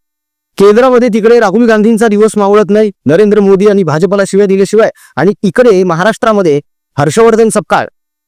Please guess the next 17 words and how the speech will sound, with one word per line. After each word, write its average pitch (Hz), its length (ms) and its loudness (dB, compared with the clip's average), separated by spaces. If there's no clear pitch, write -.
जे 214 300 4
अचानकच 247 560 -2
वर 208 200 4
आलेले 190 320 0
आहे, 160 180 -2
प्रदेशाध्यक्ष 175 640 -2
झाले 156 260 0
अचानकच. 202 520 -2
हा, 220 120 -2
म्हणजे 165 240 -2
ते 269 80 2
प्रदेशाध्यक्ष 185 720 -2
होईपर्यंत 214 720 0
कोणाला 226 220 0
माहित 208 300 -2
नव्हतं 247 220 0
की 254 180 0